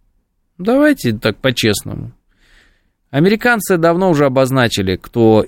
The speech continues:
э, по их мнению, им несет угрозу. Потому что Европа под ними лежит уже давно. Им угрозу несет Китай и Россия. Все. Соответственно, те страны, которые окружают, э, ну,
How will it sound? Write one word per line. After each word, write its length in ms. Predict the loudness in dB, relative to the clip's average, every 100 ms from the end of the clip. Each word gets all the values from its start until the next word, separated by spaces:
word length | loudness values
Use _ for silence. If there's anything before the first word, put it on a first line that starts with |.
| -2
э, 140 | -4
по 180 | 0 0
их 140 | 0
мнению, 440 | 0 2 2 2 2
им 240 | 2 2
несет 320 | 0 0 -2
угрозу. 480 | -2 -2 -2 -4 -10
Потому 240 | -8 -4
что 160 | -2 0
Европа 400 | 0 2 0 -2
под 220 | -2 0
ними 240 | 0 0 0
лежит 400 | 0 0 -2 -2
уже 160 | -2
давно. 480 | 0 0 -2 -6 -12 -18 _ _ _ _
Им 160 | -4
угрозу 380 | 0 2 2 2
несет 340 | 0 0 -2 -2
Китай 380 | -4 0 0
и 20 | 0
Россия. 560 | -2 -6 -8 -10 -12 -20 _
Все. 360 | -10 -8 -8 -12 _ _ _ _ _
Соответственно, 1080 | -6 0 0 0 0 0 0 -4 -4 -6 -12 _ _ _ _
те 200 | 0 0
страны, 400 | 0 0 0 0
которые 440 | -2 0 2 2
окружают, 600 | 2 0 2 2 0 -2 -2
э, 580 | 0 2 2 2 0 -4 -12 -12 -2
ну, 220 | -2